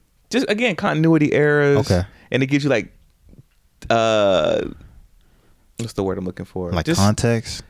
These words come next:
Speaker 1: context, and also where certain things were shot, like, were they supposed to be in Egypt? They were really in Tunisia. And,
Speaker 2: Okay.
Speaker 1: and there was a, one of the main things they said, you mentioned this, I don't know if you said this here or off, off air, about the Paramount
Speaker 2: Oh, yeah, the, uh, the first intro.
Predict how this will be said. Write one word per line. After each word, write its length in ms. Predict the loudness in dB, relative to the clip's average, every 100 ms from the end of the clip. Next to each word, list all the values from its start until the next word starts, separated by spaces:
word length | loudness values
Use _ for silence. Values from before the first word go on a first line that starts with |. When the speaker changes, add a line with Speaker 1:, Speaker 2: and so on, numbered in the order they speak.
| _ _ -20 -10
Speaker 1:
context, 640 | -2 -2 0 0 0 -2 -2
and 120 | 0
also 400 | 0 0 2 2
where 180 | 4 2
certain 320 | 0 -2 -2
things 240 | 0 -2 -2
were 80 | -6
shot, 420 | -2 0 0 0
like, 180 | 0 2
were 100 | 0
they 60 |
supposed 220 | 0 -4 -2
to 40 |
be 60 | -4
in 100 | 0
Egypt? 260 | 0 0 2
They 60 | 2
were 60 |
really 200 | 2 0
in 100 | 0
Tunisia. 800 | -2 -2 0 -2 -2 0 2 2
And, 80 | 2
Speaker 2:
Okay. 400 | 2 2 0 0 -4 -16 -6
Speaker 1:
and 180 | -2 0
there 80 | 0
was 80 | 0
a, 80 | -2 -4
one 360 | -6 0 2 2
of 220 | 2 0
the 40 | 0
main 260 | 2 2
things 180 | 0 0
they 100 | 0
said, 460 | 0 0 0 0 -8 -6
you 180 | 2 2
mentioned 300 | 2 -2 -2
this, 100 | -2
I 40 |
don't 60 | -2
know 20 |
if 60 | -4
you 60 |
said 160 | -2 -2
this 100 | -2
here 140 | -2 0
or 60 |
off, 280 | 0 -2 -6 -4
off 180 | -4 0
air, 280 | 0 0 -4 _ _ _ _ _ _
about 240 | -4 -2 -2
the 60 | -4
Paramount 500 | -2 -2 -4 -6 -10 _ _ _ -6 0
Speaker 2:
Oh, 140 | 2
yeah, 260 | 4 4 4
the, 80 | 2
uh, 300 | 4 4 4
the 80 | 2
first 480 | 0 2 2 0 -2
intro. 520 | 0 2 2 4 2